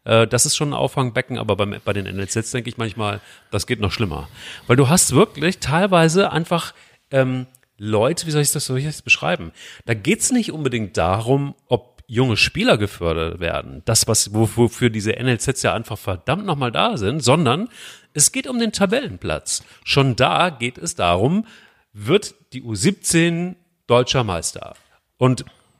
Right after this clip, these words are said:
herzlichen Glückwunsch an die U siebzehn von, von Martin Heck vom ersten F C Köln, dass sie es geschafft haben. Ähm, supergeil. Martin Heck ist übrigens einer der hervorragendsten Jugendtrainer, die es, die es, die es, über, über, die ich jemals kennengelernt habe.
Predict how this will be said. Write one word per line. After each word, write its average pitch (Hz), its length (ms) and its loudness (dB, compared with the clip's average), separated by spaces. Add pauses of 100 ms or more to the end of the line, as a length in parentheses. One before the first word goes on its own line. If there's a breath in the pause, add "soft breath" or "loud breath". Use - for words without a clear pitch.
(140)
herzlichen 113 320 0
Glückwunsch 147 560 2
an 110 300 -6
die 110 80 -6
U 113 80 -4
siebzehn 113 500 0
von, 98 180 -2
von 104 300 -2
Martin 107 280 2
Heck 117 180 0
vom 98 160 -4
ersten 107 180 0
F 104 80 -2
C - 80 -4
Köln, 117 320 2
dass 104 140 2
sie 113 60 0
es - 100 -6
geschafft - 320 -12
haben. 85 260 -6 (640 loud breath)
Ähm, 110 400 2 (300)
supergeil. 151 760 2 (360)
Martin 123 360 2
Heck 143 100 2
ist 127 80 0
übrigens 120 320 0
einer 117 220 -2
der 101 140 4
hervorragendsten 160 1000 0
Jugendtrainer, 127 500 0
die 113 120 0
es, - 180 -4
die 107 80 -4
es, 92 100 -6
die - 80 -10
es, - 140 -8
über, 101 260 -2
über, 107 240 0
die 104 80 -6
ich 98 80 -6
jemals 110 320 2
kennengelernt 85 560 -4
habe. - 160 -6